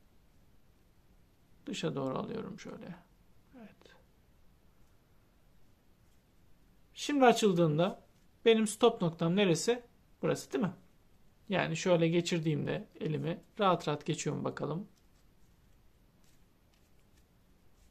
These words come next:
Biraz daha bolla-, mesela biraz daha bollaştırmam gerekecek bunu. Şöyle yapacağım. Geldim. Biraz açtım. Yukarıya doğru götürüyorum bu sefer.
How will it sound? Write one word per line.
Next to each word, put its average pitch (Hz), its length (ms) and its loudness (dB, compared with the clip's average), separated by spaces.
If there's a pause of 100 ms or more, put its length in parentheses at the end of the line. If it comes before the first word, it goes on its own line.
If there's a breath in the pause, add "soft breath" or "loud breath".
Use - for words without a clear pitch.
(1160)
Biraz 180 300 6
daha 190 180 6
bolla-, 180 420 4 (100)
mesela 185 420 -2
biraz 165 240 4
daha 180 180 4
bollaştırmam 165 640 4
gerekecek 147 520 -4
bunu. 185 200 -2 (540 soft breath)
Şöyle 208 300 2
yapacağım. 165 460 0 (320)
Geldim. 185 540 2 (1800)
Biraz 190 240 0
açtım. 165 500 0 (1800)
Yukarıya 220 420 6
doğru 139 200 -2
götürüyorum - 520 -8
bu - 40 -14
sefer. - 460 -18